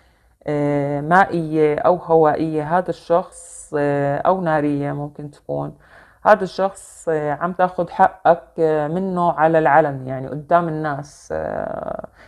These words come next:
زي ما راح حقك قدام الناس أو انهنت أو كذا، ه-، يعني رح يرجع لك حقك بنفس الطريقة. وشايفيتك منتصر، منتصر على شخص أو على موقف،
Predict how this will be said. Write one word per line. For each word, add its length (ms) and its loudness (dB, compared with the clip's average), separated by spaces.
زي 240 4
ما 140 6
راح 220 4
حقك 400 -4
قدام 400 -4
الناس 480 -2
أو 420 2
انهنت 640 -2
أو 240 0
كذا، 480 2
ه-، 260 -4
يعني 420 -4
رح 180 -4
يرجع 400 2
لك 220 0
حقك 560 -4
بنفس 360 -4
الطريقة. 580 -6
وشايفيتك 1300 0
منتصر، 600 0
منتصر 460 4
على 580 4
شخص 440 -2
أو 240 -4
على 260 -2
موقف، 680 0